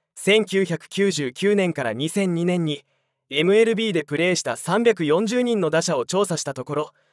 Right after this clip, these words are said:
この期間に一貫して勝負強いと言えるバッターはたった二人しかいなかった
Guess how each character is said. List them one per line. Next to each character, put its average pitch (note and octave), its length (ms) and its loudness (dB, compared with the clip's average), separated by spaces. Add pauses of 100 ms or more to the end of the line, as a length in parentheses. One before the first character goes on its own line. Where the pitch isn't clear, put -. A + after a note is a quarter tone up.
(320)
こ D#3+ 140 0
の F#3+ 100 4
期 - 140 -4
間 F#3+ 180 2
に A2+ 160 -6
一 B2 60 -12
貫 G3+ 260 0
し - 60 -6
て G#3 80 2
勝 G#3+ 260 4
負 F#3+ 140 2
強 G3+ 260 2
い A3 60 4
と F#3+ 100 0
言 D3 120 0
え D#3 60 2
る D#3 120 -2
バ E3 120 4
ッ E3+ 40 -14
タ F3 140 -2
ー - 20 0
は G#2+ 180 -2
た - 140 -6
っ C#3+ 60 -4
た G3+ 160 0
二 A#3 200 2
人 B3+ 100 0
し - 80 -2
か F#3 120 0
い D3 80 -2
な F3+ 100 0
か A3 100 -2
っ G#3 60 -6
た F3 180 -6